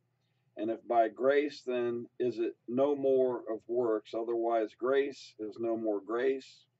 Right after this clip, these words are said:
But if it be of works, then it is no more grace, otherwise work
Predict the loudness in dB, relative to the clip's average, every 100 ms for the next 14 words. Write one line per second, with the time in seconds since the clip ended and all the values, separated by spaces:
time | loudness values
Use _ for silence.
0 | _ _ _ _ _ _ -8 -8 -10 -10
1 | -2 0 0 2 2 2 0 -6 -4 -2
2 | -2 -2 -4 -2 0 0 0 0 2 2
3 | -2 -8 -8 -2 0 -2 -4 -6 -4 -2
4 | 2 6 6 4 0 0 2 -2 -8